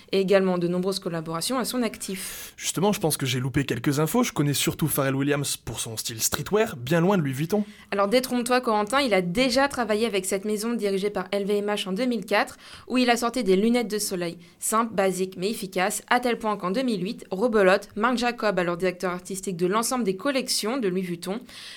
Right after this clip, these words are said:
Speaker 1: lui demande de dessiner une ligne de bague. Bien bling-bling, encore une fois,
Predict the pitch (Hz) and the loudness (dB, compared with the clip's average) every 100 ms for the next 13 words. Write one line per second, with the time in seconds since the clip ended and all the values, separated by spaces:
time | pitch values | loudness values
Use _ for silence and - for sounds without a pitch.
0 | - 269 277 262 240 202 196 196 226 220 | -4 0 2 2 2 2 0 -2 -2 0
1 | 185 233 214 190 165 165 165 165 - - | 2 0 0 0 0 -2 -6 -12 -20 -14
2 | - 214 277 240 240 196 226 254 220 180 | 0 2 4 2 0 0 0 -2 -8 -4
3 | 240 214 190 - 185 | -4 -2 -4 0 0